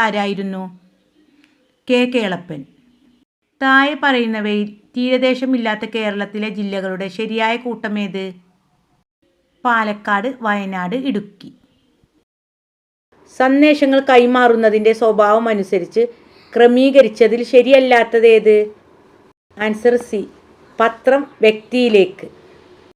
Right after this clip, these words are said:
അഞ്ചാമത്തെ ക്വസ്റ്റ്യന്, താഴെ കൊടുത്തിരിക്കുന്നവയിൽ തെറ്റായ ജോഡി ഏത്? ആൻസർ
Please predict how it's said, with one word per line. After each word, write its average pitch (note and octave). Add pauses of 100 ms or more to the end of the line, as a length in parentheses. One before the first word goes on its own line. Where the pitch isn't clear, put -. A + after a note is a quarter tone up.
(600)
അഞ്ചാമത്തെ A3+
ക്വസ്റ്റ്യന്, G#3+ (600)
താഴെ C4
കൊടുത്തിരിക്കുന്നവയിൽ A3 (100)
തെറ്റായ C4+ (100)
ജോഡി B3 (140)
ഏത്? G#3 (1080)
ആൻസർ G3+